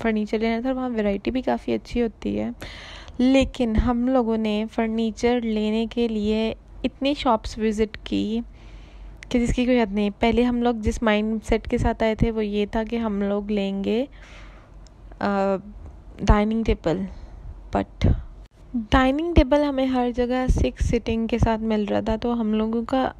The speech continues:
आठ का चाहिए था। उसके लिए order भी बनवाने देना था, तो इसी वजह से हमें, मतलब, cancel करना पड़ा अपना dining का plan। और फिर हम लोग ने sofa, और फिर हमने mindset कर लिया कि अच्छा, अ,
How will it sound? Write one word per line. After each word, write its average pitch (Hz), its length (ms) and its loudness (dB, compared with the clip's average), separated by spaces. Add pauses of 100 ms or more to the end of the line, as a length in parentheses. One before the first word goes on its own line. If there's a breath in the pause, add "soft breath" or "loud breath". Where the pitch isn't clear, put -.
(260)
आठ 226 240 0
का - 160 0
चाहिए 202 340 0
था। 214 260 -2 (800 loud breath)
उसके 269 320 2
लिए 262 200 4
order 208 340 0
भी 240 140 4
बनवाने 233 420 2
देना 233 280 0
था, 233 200 2
तो 214 920 0 (880)
इसी 262 160 2
वजह 220 220 4
से 226 140 -2
हमें, 208 380 2
मतलब, 202 460 0
cancel 208 400 2
करना 208 260 2
पड़ा 202 220 2
अपना 202 220 0
dining 196 540 0
का 226 120 0
plan। 214 440 -2
और 208 340 -2
फिर 214 140 0
हम 202 180 0
लोग 196 180 -2
ने 196 140 -2
sofa, 208 420 -2
और 247 280 -2 (160)
फिर 262 180 6
हमने 247 320 0
mindset 226 520 0
कर 233 140 2
लिया 226 220 2
कि 226 120 -2
अच्छा, 220 420 2
अ, - 40 -6